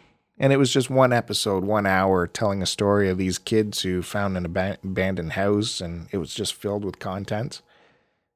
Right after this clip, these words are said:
And, uh, their quest throughout their life to figure out what exactly happened to the people who own that house.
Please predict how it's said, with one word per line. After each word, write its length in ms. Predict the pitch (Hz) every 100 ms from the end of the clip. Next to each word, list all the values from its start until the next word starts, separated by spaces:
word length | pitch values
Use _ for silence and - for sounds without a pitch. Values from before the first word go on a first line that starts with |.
| _
And, 420 | - 92 90 90
uh, 400 | 92 90 85 85 -
their 420 | - 98 98 98 92
quest 540 | - 113 101 - -
throughout 360 | - 98 107 -
their 160 | 92
life 400 | 87 127 143 -
to 100 | -
figure 360 | 76 98 95 92
out 260 | 90 78 110
what 360 | - 98 127
exactly 480 | 113 101 123 117 104
happened 360 | 107 127 - 127
to 40 |
the 60 | 85
people 320 | 101 90 82
who 60 | 82
own 180 | 80 85
that 180 | 78 78
house. 380 | 76 73 -